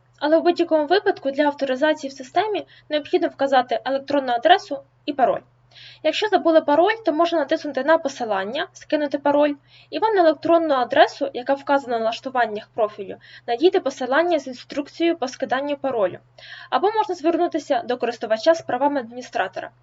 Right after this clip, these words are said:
і він також може надіслати посилання для скидання паролю. Для входу клікаємо на кнопочку «Вхід». Загальне вікно системи виглядає так, як ви бачите на екрані, але воно може відрізнятися в залежності від кількості встановлених модулів, додатків системи,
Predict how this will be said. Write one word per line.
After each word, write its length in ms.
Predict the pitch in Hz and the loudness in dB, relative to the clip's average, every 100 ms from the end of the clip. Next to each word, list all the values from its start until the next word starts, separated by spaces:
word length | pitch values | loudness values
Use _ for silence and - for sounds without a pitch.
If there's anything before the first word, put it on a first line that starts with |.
| _ - | _ -8
і 60 | |
він 140 | 254 226 | -6 -2
також 340 | 226 320 330 | 2 2 0
може 280 | 254 262 247 | -4 -4 -4
надіслати 480 | 214 214 254 233 214 | -6 -2 0 0 -2
посилання 560 | 220 226 262 392 339 | -12 -6 -2 -2 -2
для 160 | 226 339 | 2 2
скидання 400 | - 254 262 247 | 2 -6 -6 -6
паролю. 400 | 220 208 202 202 _ _ _ _ - - | -6 -6 -6 -12 _ _ _ _ -20 -6
Для 100 | 302 | -2
входу 380 | - 392 415 359 | 0 0 0 -2
клікаємо 560 | - 311 285 240 226 220 | -2 -2 0 -2 -2 -4
на 220 | 254 294 - | -6 -8 -14
кнопочку 360 | - 220 226 - | -12 -12 -14 -18
«Вхід». 300 | - - _ _ _ _ - - - | -18 -20 _ _ _ _ -20 -20 -10
Загальне 380 | 240 277 359 370 | -2 2 4 4
вікно 280 | 349 359 466 | 2 0 -2
системи 480 | 330 - 339 214 - | -4 0 0 0 -2
виглядає 480 | 254 277 302 311 285 | 0 2 4 2 4
так, 320 | 359 403 - | 2 2 -4
як 160 | 247 254 | -10 -8
ви 80 | 247 | 2
бачите 360 | 294 339 285 | 2 4 0
на 160 | 269 262 | -2 -4
екрані, 460 | 277 226 175 - - _ - - - | -4 -4 -6 -8 -16 _ -20 -20 -4
але 180 | 262 392 | 2 4
воно 240 | 403 339 | 4 4
може 220 | 349 339 | 4 4
відрізнятися 720 | 269 277 262 285 427 330 - | 0 -2 -2 -2 0 0 -2
в 40 | 247 | -2
залежності 540 | 240 285 349 339 277 | 4 4 4 2 -6
від 120 | 226 | -8
кількості 360 | - 302 320 262 | -8 -4 -4 -4
встановлених 640 | 262 233 269 311 285 277 | -10 -4 0 0 -2 -4
модулів, 400 | 220 185 - - _ - - | -6 -4 -6 -16 _ -20 -2
додатків 440 | 277 277 - 220 | 4 4 4 -2
системи, 440 | - 220 185 175 | -14 -16 -14 -14